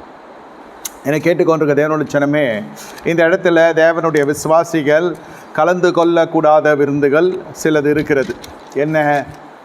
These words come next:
தேவனுடைய விசுவாசிகள் கலந்து கொள்ளக்கூடாத விருந்துகள் என்னவென்று கேட்டால்,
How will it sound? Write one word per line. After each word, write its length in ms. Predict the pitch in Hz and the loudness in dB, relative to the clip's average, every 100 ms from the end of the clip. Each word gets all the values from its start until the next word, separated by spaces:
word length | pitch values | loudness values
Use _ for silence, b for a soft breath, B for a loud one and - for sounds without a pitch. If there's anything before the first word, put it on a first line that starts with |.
| - - | -16 0
தேவனுடைய 480 | 156 170 165 156 147 | 2 2 0 0 0
விசுவாசிகள் 580 | 151 160 160 160 156 | 0 0 0 0 -2
கலந்து 340 | 143 151 165 165 | 0 0 0 0
கொள்ளக்கூடாத 640 | 151 156 147 151 147 143 | 2 0 -2 2 4 4
விருந்துகள் 400 | 135 143 147 135 | 2 0 2 0
என்னவென்று 480 | 127 120 135 127 117 | 0 -2 -2 -2 -4
கேட்டால், 560 | 117 107 - 120 143 | -4 -4 -2 0 0